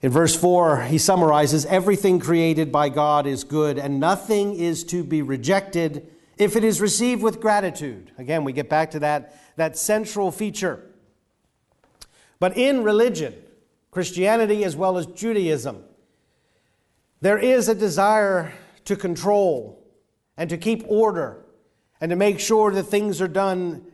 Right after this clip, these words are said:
as we've said before, decently and in order, or according to the book, according to the letter of the law. Jesus condemns the Pharisees in Mark chapter seven,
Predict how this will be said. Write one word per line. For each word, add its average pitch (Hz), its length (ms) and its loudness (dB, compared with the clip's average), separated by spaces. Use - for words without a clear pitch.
as 156 240 -4
we've 151 260 -6
said 175 260 -4
before, 170 280 -4
decently 185 640 -4
and 175 160 -2
in 175 80 -2
order, 180 440 2
or 151 200 0
according 220 460 0
to 190 120 -6
the 180 100 -4
book, 190 380 -4
according 214 400 2
to 185 100 0
the 185 100 0
letter 190 380 4
of 170 80 -2
the 170 80 -2
law. 185 540 2
Jesus 170 440 -4
condemns 175 680 -2
the 156 80 -6
Pharisees 170 640 -2
in 151 100 -4
Mark 165 300 0
chapter 175 320 -6
seven, 165 400 -2